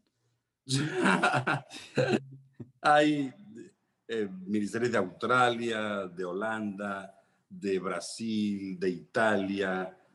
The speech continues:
o ve-, ves un montón de culturas, ¿ok? Que no es el americano de Hollywood que está haciendo un romano, o un tipo, un alemán. No, no, aquí es miniserie de todos los países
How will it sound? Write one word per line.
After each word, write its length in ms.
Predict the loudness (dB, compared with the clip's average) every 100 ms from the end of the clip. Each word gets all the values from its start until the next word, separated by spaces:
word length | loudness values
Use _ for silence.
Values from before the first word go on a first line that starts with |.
| _
o 140 | -4 0
ve-, 140 | 0
ves 200 | 4 4
un 260 | 4 2 0 -8 _ -2
montón 580 | 4 6 6 4 6
de 120 | 6 4
culturas, 720 | 0 -2 -2 -2 -4 -8 -18 _ _ -6
¿ok? 200 | -2 2 2 0 -8 _ _
Que 140 | 2
no 140 | 4 4
es 60 |
el 60 | 4
americano 440 | 2 0 -2 -2
de 80 | 0
Hollywood 340 | 0 0 0 -2
que 60 |
está 120 | -4
haciendo 260 | -4 -4 -2
un 100 | 0
romano, 680 | 2 4 4 4 2 -2 -8 _ _ _ _ -6
o 80 | -2
un 400 | -2 -2 -4 -2
tipo, 260 | -2 -2 -2
un 200 | 0 2
alemán. 480 | 2 2 2 2
No, 140 | 2 0
no, 80 | -2
aquí 220 | -2 0
es 260 | 0 -2 -14 _ _ -2
miniserie 560 | 0 0 2 4 4
de 60 | 4
todos 160 | 2
los 140 | 2 0
países 320 | 2 2 2